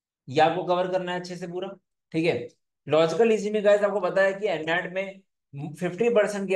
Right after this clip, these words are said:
around critical think-, critical reasoning होता है। तो यहाँ पे हमने strong and weak arguments, statement assumptions, statement conclusions, ये आपको cover करना है अच्छे से। फिर guys, वीआरसी vocabulary,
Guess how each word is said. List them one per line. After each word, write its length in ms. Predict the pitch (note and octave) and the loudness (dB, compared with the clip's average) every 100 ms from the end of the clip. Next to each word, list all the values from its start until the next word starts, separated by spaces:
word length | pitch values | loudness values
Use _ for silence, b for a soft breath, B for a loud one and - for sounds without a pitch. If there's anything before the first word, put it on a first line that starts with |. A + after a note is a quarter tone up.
| E3+ | 2
around 260 | F#3 F#3 | 0 -2
critical 340 | F3 D#3 F3+ E3 | -6 0 0 0
think-, 220 | D#3+ - | -6 -8
critical 280 | D#3+ E3+ F3+ | -8 -2 0
reasoning 280 | D#3+ D3 D#3 | 0 -4 -6
होता 220 | B2+ A#2 | -6 -8
है। 80 | A2+ | -12
तो 640 | - _ _ _ _ - | -14 _ _ _ _ -8
यहाँ 220 | C#3 D#3 G3 | -2 0 2
पे 60 | |
हमने 280 | G#3 F#3+ G3+ A#3 - _ - | 2 2 -2 -2 -10 _ -20
strong 340 | - F3 F#3+ G3 | -2 0 2 2
and 120 | F#3+ | 0
weak 180 | F#3+ G3 | -2 2
arguments, 460 | F#3 F#3 G3 G3+ G3 - | 2 2 -4 -6 -8 -10
statement 720 | D#3 D#3+ D#3+ F3 F3+ F3+ - | -8 -8 -4 -4 -6 -12 -8
assumptions, 520 | D#3 E3+ E3+ F#3+ G3 G3 - _ _ _ _ _ | -6 -4 -4 -6 -6 -12 -18 _ _ _ _ _
statement 500 | D3 - E3 E3+ F3+ | -12 -2 0 0 -2
conclusions, 640 | E3+ D#3+ E3+ E3+ G3 G3+ G3 - _ _ | -4 -2 -2 -2 -4 -6 -10 -16 _ _
ये 100 | C#3+ | -2
आपको 200 | F3 F#3+ | 0 0
cover 200 | F#3 F#3 | 2 2
करना 200 | F#3 F#3 | 0 0
है 60 | F#3 | -4
अच्छे 140 | E3+ | -6
से। 120 | F3 G#3 - _ _ _ _ _ | -12 -16 -18 _ _ _ _ _
फिर 120 | G3 | 2
guys, 260 | G3+ G3 E3 | 4 2 2
वीआरसी 400 | E3+ F#3 F#3 F#3 | 2 4 2 -2
vocabulary, 580 | E3+ D#3+ D#3+ D#3 F3 | -4 -2 -2 -2 -4